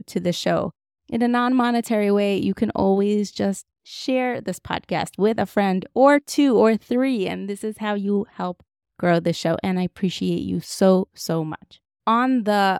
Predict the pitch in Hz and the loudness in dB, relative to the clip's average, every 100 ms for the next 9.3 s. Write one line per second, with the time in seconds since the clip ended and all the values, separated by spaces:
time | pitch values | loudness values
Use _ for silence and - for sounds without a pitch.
0 | - 185 226 - 220 - 180 175 175 - | -4 0 0 0 -2 -2 -2 -2 -2 -6
1 | 180 175 180 - 190 214 220 - 220 220 | -2 0 -2 -8 -8 -4 -4 -6 -12 -10
2 | 220 - 220 226 196 202 - - 180 180 | -12 -4 0 2 2 0 -4 -8 -8 -6
3 | - 170 156 - 185 175 170 170 - 269 | -4 -4 -4 -8 -8 -6 -6 -10 -2 2
4 | 285 285 - 220 208 226 220 240 269 302 | 4 2 2 2 4 2 0 0 2 2
5 | 262 254 247 208 196 202 196 190 190 180 | 2 2 2 2 2 2 0 0 -4 -2
6 | 185 170 - - 196 190 196 - 160 - | 0 0 -2 -2 -2 -2 -4 -8 -8 0
7 | 185 175 170 - _ _ - - 185 180 | 2 4 2 -2 _ _ -6 0 2 2
8 | - 180 185 190 180 214 220 214 208 - | -2 -2 2 2 0 0 2 2 0 0
9 | 190 185 | 0 -2